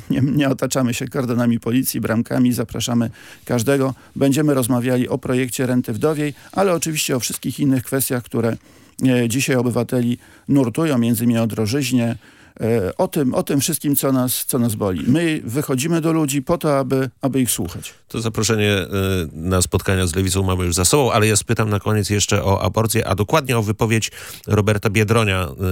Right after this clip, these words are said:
Speaker 2: wice-, współprzewodniczącego Nowej Lewicy, który stwierdził, że dzisiaj,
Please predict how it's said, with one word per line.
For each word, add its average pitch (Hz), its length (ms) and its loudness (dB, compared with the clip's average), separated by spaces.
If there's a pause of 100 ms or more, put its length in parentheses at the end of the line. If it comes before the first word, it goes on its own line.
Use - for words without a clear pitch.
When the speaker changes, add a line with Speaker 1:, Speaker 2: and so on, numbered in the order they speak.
(440)
Speaker 2:
wice-, 98 320 -2 (180)
współprzewodniczącego 104 960 0
Nowej 95 220 0
Lewicy, 95 300 0
który 98 220 0
stwierdził, 98 380 0
że 92 220 0 (260)
dzisiaj, 82 640 0